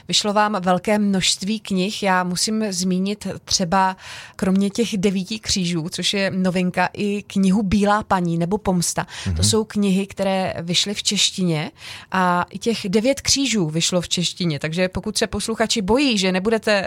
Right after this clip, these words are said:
Speaker 1: rozumět všemu ve slovenštině, nebojte, Devět křížů má překlad. Je to tak?
Speaker 2: Áno, akože na Devět křížů vyšlo v češtině, ale, eh, chcel by som to vydať aj potom v slovenčine neskôr. Eh, určite by som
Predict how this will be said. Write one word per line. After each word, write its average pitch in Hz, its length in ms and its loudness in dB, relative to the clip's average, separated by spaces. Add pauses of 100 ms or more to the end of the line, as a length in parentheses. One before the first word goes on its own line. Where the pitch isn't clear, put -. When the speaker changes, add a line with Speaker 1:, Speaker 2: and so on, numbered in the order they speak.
Speaker 1:
rozumět 190 500 2
všemu 233 600 0
ve 202 100 -2
slovenštině, 208 640 2
nebojte, 185 580 4 (100)
Devět 180 280 -4
křížů 180 360 -4
má 160 140 -4
překlad. 139 400 -8 (760)
Je 160 60 -6
to 208 120 -8
tak? 151 220 -10 (680)
Speaker 2:
Áno, 120 320 2
akože 104 320 0
na 101 360 4 (140)
Devět 104 300 0
křížů 104 320 0
vyšlo 104 240 -2
v 92 40 -6
češtině, 110 640 0
ale, 101 600 2 (480)
eh, - 40 -8 (280)
chcel - 260 0
by 123 80 0
som 117 160 2
to 98 140 -4
vydať 113 160 2
aj 101 80 2
potom 107 240 0
v 92 80 -2
slovenčine 101 560 2
neskôr. 117 480 0
Eh, - 1200 -6
určite 95 480 0
by 92 80 0
som 95 160 0